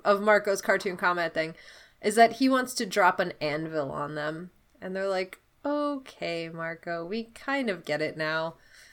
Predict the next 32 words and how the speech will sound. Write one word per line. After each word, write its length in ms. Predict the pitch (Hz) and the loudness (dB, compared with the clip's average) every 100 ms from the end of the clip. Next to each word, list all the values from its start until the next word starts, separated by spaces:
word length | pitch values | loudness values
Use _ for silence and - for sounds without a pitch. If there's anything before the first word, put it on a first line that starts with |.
| _ _ - | _ _ -2
Uh, 240 | 190 190 - | 2 2 2
and 200 | 214 220 | 2 2
so 100 | 254 | 0
the 120 | 233 | 2
plan 260 | 302 330 | 4 4
becomes 440 | 294 269 254 240 226 | 4 4 6 6 2
lure 440 | 214 254 302 294 | 2 6 6 4
the, 340 | 233 240 220 220 _ - - | 4 4 4 2 _ -20 -12
the 560 | - 240 214 214 202 - | -10 -10 2 2 2 -2
helicopter 460 | 202 226 226 214 233 | 2 4 4 2 0
at 100 | 220 | 0
the 80 | |
Helmacron 420 | 180 208 214 214 202 | -2 0 0 0 0
ship 220 | 220 208 | -2 0
out 160 | 208 208 | 0 0
to 80 | 190 | 0
sea 300 | - 202 190 | -4 0 0
and 140 | 180 | 0
then 100 | 185 | -2
drop 300 | 180 202 175 | 2 4 4
a 60 | 170 | 0
figurative 580 | - 240 240 233 233 196 | 0 2 4 4 2 0
anvil 400 | 147 165 175 170 | -2 -4 -4 -4
on 180 | 160 160 | -2 -2
them. 220 | 156 160 170 - - _ | -2 -4 -8 -20 -20 _
They're 220 | - 202 196 | 6 8 10
then 260 | 302 339 | 10 8
interrupted 580 | 330 269 285 294 277 208 | 6 2 6 4 4 -2
because 280 | 214 233 202 | 0 -2 -2
Tobias 440 | 214 185 185 202 | -2 0 0 0
is 120 | 190 | -4
like, 320 | 180 151 151 | -2 -2 -4